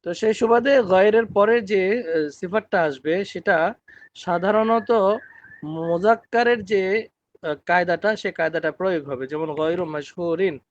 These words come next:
গয়রু মাহিরিন, গয়রু লাযীযিন, এরকম হবে। আচ্ছা, মাশাআল্লাহ, আপনারা আশা করি বুঝেছেন, পড়াটাও দিয়েছেন ওভাবে।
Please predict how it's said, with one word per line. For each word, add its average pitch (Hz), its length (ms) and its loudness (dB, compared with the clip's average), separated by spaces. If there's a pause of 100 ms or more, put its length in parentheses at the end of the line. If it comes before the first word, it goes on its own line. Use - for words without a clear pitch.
(480)
গয়রু 170 320 -2
মাহিরিন, 160 760 -4
গয়রু 165 340 -2
লাযীযিন, 160 680 -4 (120)
এরকম 151 320 -4
হবে। 120 240 -12 (880)
আচ্ছা, 131 320 -12 (300)
মাশাআল্লাহ, 156 420 -2
আপনারা 165 260 -2
আশা 165 180 -6
করি 180 160 -2
বুঝেছেন, 165 480 -4
পড়াটাও 151 400 -2
দিয়েছেন 143 360 -4
ওভাবে। 147 360 -6